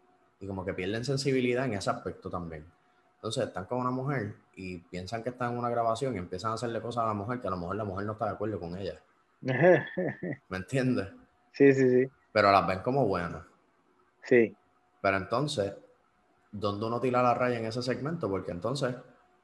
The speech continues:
Speaker 1: a Pepe Le Pew lo cancelaron porque tú, tú mencionaste en el episodio anterior que hay personas que lo ven como bueno.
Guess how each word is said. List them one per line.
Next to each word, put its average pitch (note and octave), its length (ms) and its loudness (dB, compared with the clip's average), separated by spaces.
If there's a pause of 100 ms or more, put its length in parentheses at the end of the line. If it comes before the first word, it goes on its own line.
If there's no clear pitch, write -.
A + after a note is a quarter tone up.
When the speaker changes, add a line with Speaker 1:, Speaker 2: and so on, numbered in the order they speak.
(200)
Speaker 1:
a G2+ 140 2
Pepe G2 180 0
Le F#2 140 0
Pew D#3+ 280 -2 (300)
lo G#2 80 -8
cancelaron C3 540 -2
porque F2+ 480 -8 (640)
tú, F#2+ 200 -6 (160)
tú G2 120 -8
mencionaste A#2+ 480 -2
en A#2+ 100 -2
el A#2+ 60 -4
episodio A#2+ 300 -4
anterior B2+ 440 -6
que F#2 220 -4 (500)
hay F2 100 -8
personas C#3 400 -2
que G2+ 80 -4
lo F2+ 120 0
ven F2+ 120 -4
como B2+ 220 -2
bueno. E2+ 380 -4